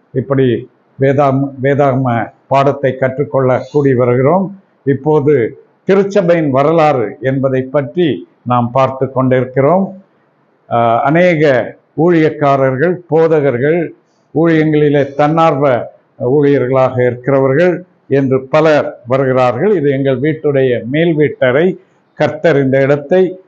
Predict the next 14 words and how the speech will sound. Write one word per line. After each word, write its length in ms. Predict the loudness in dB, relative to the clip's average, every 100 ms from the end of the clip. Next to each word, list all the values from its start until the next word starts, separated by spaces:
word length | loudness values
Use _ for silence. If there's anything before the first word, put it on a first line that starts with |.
| _
ஊழியர்களை 540 | -2 2 2 2 2 2
ஆசீர்வதிக்கும்படி 1300 | 2 0 -2 -2 -2 -2 -4 -4 -4 -2 0 -2 -4 _ _
கொடுத்ததற்காக 960 | -2 0 0 0 0 0 0 0 -2 -2 -4
கர்த்தருக்கு 480 | -6 -2 -4 -4 -4
நன்றி 300 | -2 -2 -2
சொல்கிறேன். 680 | -2 0 2 2 0 -2 -8 _ _
யாவரையும் 880 | -2 2 2 2 0 0 -2 -6 -14 _
இயேசு 480 | -2 0 -2 -6 -6
கிறிஸ்துவின் 580 | -8 -6 -4 -2 0 0
நாமத்திலே 720 | 0 0 -4 0 2 2 -2 -8 _ _ _ _ _ -4
வருக 640 | 0 0 2 0 0 -6 -4
என்று 520 | -2 0 -2 -4 -6 _ _
அன்போடு 640 | -4 -2 0 2 0 -2 -4
அழைக்கிறேன். 680 | -2 -2 -4 -4 -4 -6